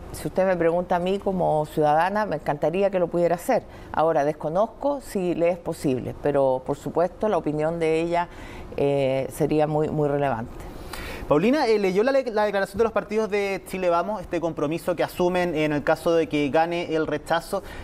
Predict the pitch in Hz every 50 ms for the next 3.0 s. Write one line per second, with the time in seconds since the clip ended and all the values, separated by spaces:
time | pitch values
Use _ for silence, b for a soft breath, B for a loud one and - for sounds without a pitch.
0 | B - - 214 208 - 208 214 208 - 180 - 202 185 - - 175 190 214 226
1 | 240 214 196 202 190 180 - 185 185 175 - 160 147 131 - - - - 104 -
2 | - - 117 120 - - 113 101 85 - B B B B - 202 202 196 -